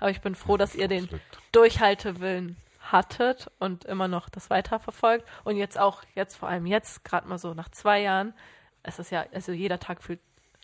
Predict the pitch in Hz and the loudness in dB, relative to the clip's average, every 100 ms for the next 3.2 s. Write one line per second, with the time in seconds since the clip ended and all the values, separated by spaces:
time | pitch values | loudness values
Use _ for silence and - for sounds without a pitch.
0 | _ _ _ _ _ - - 214 180 190 | _ _ _ _ _ -12 -8 -6 -2 2
1 | 185 202 233 175 170 185 185 185 180 185 | 4 2 0 -2 0 0 0 -2 -2 -2
2 | 180 190 180 - 175 180 175 - - - | -4 -2 0 0 0 0 -2 -6 -18 -10
3 | 180 | -10